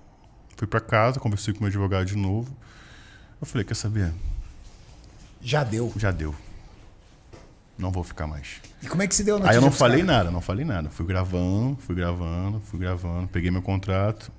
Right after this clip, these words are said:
Speaker 1: a vigência acabava em fevereiro. Falei, "Ok." Chegou em fevereiro, eu falei, "Estou comunicando a vocês que eu não vou renovar o contrato." "Como assim? Agora que o bagulho não sei o que e tal, ia dar bom, não sei o que, né?"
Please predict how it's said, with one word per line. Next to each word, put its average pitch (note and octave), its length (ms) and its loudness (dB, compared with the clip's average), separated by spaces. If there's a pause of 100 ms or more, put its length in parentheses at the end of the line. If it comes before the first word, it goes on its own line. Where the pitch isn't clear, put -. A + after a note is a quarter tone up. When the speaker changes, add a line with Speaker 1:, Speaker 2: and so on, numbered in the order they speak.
(100)
Speaker 1:
a F#2 80 0
vigência F2 420 0
acabava F2+ 440 -2
em F#2+ 260 0
fevereiro. F#2 640 -2 (720)
Falei, - 180 -8
"Ok." E2 380 -8 (1120)
Chegou F#2 300 -2
em F#2+ 80 2
fevereiro, G2 640 0
eu G#2+ 60 -4
falei, G2 200 -4
"Estou G2+ 220 -4
comunicando A2 400 0
a - 20 -4
vocês - 220 -6
que - 80 -6
eu A2 40 -2
não A2 120 0
vou A2 100 -2
renovar A2 300 0
o F#2+ 40 -2
contrato." G2 540 -6 (800)
"Como A3 160 6
assim? A3 480 6 (1160)
Agora D#3+ 360 2
que G#3+ 80 0
o G#3+ 60 4
bagulho G#3+ 280 4
não G#3+ 80 2
sei G#3 160 0
o F#3+ 40 0
que A3 180 0
e G#3 40 -2
tal, G#3+ 180 2
ia G#3+ 120 4
dar G#3 140 6
bom, G#3+ 240 4
não G#3 80 0
sei G3+ 80 2
o G3 40 -4
que, A3 160 0
né?" G#3+ 180 4